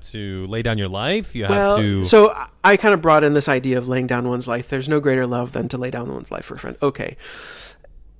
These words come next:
Speaker 2: But we always are talking about love in relation with others. Like,
Speaker 1: Uh-huh.
Speaker 2: I can't love God if I don't love my neighbor. Okay.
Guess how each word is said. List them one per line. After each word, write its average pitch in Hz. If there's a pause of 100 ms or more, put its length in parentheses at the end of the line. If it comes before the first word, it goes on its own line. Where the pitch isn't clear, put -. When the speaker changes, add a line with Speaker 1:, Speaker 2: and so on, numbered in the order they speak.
(500)
Speaker 2:
But 180
we 170
always 208
are 156
talking 165
about 156
love 131
in 143
relation 135
with 127 (100)
others. - (120)
Like, 131
Speaker 1:
Uh-huh. 110 (160)
Speaker 2:
I 143
can't 170
love 135 (560)
God 139
if 131
I 131
don't 127
love 123
my 117
neighbor. 117 (1200)
Okay. -